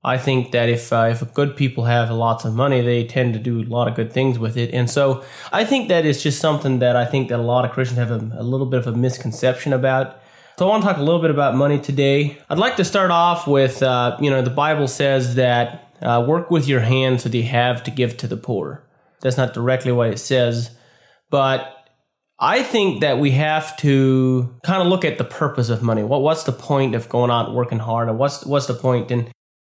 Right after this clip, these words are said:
we are really truly stewards of what God has given us. We're not necessarily the ones earning the money, so to speak. We are doing it as a steward.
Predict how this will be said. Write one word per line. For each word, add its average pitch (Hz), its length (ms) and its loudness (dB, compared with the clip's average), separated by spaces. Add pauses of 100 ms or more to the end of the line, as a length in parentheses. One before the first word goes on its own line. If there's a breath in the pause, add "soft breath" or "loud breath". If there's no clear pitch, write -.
(140)
we 196 180 4
are 226 100 4
really 190 300 6
truly 156 360 2
stewards 117 720 0
of 123 220 0
what 123 160 -2
God 123 200 2
has 113 140 -2
given 113 280 -4
us. 82 140 -8
We're 180 240 0
not 190 260 0
necessarily 135 380 2
the 123 100 2
ones 127 380 2
earning 135 280 2
the 117 60 0
money, 120 320 2
so 123 200 -2
to 113 100 -2
speak. 120 420 -2
We 143 220 0
are 127 260 2
doing 139 340 2
it 127 180 0
as 123 240 -2
a 113 80 -2
steward. 131 640 0